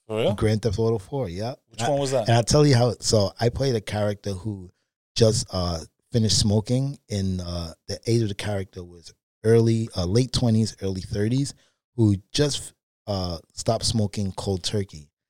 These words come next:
Speaker 2: So it's one of the voices where they go, "Yo, what the hell you looking at?" Like, that kind of stuff. So,
Speaker 1: <laughs>
Speaker 2: yeah, so I, I, I did, I
Speaker 1: So
Speaker 2: did.
Speaker 1: your,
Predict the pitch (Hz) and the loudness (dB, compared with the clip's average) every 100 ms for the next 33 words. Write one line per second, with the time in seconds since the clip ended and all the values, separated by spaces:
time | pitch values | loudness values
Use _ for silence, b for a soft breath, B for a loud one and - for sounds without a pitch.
0 | _ 104 101 135 131 95 110 117 - 107 | _ -2 4 6 4 4 2 2 0 -2
1 | 87 - _ _ 85 101 90 90 98 95 | -4 -10 _ _ -4 -2 -2 -2 -4 -2
2 | 90 85 b b - - 180 185 175 175 | -4 -8 b b 2 4 2 4 4 2
3 | 170 101 95 98 98 110 107 98 117 90 | 2 -2 -4 -6 -2 0 0 0 -2 -4
4 | - - - 120 101 85 _ - 117 101 | -6 -6 0 0 0 -2 _ -4 -2 -2
5 | - 101 107 117 - 117 - 113 120 113 | -2 -2 -2 -4 -4 -6 0 2 4 2
6 | - - 107 131 160 | 0 0 4 4 4